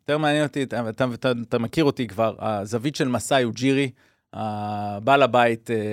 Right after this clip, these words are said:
לא הבעלים, אבל מקבל ההחלטות בטורונטו, והוא בעצם עשה פה שני מהלכים.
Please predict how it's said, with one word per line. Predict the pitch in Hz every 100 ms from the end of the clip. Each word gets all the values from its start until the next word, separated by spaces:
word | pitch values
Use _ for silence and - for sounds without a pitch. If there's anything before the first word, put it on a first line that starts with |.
| 104 101 101 104
לא | 131 151
הבעלים, | 123 117 143 123
אבל | 110 113
מקבל | 107 113 - 123 131
ההחלטות | 117 117 110 117
בטורונטו, | 104 - 107 123 123 135 127 _ _ _ _ _ _ _ _ -
והוא | 104 101 110 110 107 107 110 110 113 107 - _ _ _ _ _ _ _ - 214
בעצם | 190 185 185 170 135
עשה | 123 180
פה | - 170 160 143
שני | - - 151 165
מהלכים. | 165 143 120 107 98